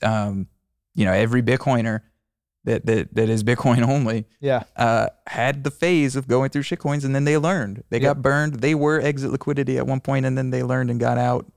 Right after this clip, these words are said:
Speaker 1: into, you know, what's, what's actually really valuable and, and, and durable and going to be here, you know, for your grandkids and, and after
Speaker 2: Yeah.
Speaker 1: your grandkids are dead too.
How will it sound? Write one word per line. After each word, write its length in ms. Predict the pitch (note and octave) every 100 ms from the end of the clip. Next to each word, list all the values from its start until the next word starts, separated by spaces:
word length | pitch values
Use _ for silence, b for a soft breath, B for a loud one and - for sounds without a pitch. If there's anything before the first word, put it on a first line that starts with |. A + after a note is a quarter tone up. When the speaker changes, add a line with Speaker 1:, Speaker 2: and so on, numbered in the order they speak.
| -
Speaker 1:
into, 580 | B2 A#2+ - B2 A#2+ A#2 b b
you 80 | A#2
know, 120 | A2+
what's, 240 | A2+ A2+ -
what's 200 | A2 -
actually 580 | G#2+ A#2 - A#2+ A#2 G#2+ _ _
really 300 | A2 A2+ A2
valuable 640 | A2+ A2+ A2+ G#2+ G#2 G#2+ G2+ _ _
and, 340 | A2+ G#2+ G2 -
and, 180 | A2+ G2
and 180 | G#2+ G#2+
durable 420 | A2 G#2 G#2 G2+
and 100 | G2
going 260 | G2 G2+ G2+
to 120 | F#2+
be 200 | G#2+ G#2+
here, 400 | - F#2+ F#2+ G#2 _
you 80 | G#2
know, 100 | G2
for 120 | -
your 120 | F#2+
grandkids 680 | G2 G2+ G2+ G2 F#2 F#2 F#2+
and, 200 | - F#2+ -
and 100 | G2+
after 200 | G#2+ D3+
Speaker 2:
Yeah. 40 |
Speaker 1:
your 120 | G3 F3
grandkids 460 | G#2+ G#2+ G2+ F#2
are 60 | F2+
dead 240 | F#2+ F#2+
too. 280 | - G2+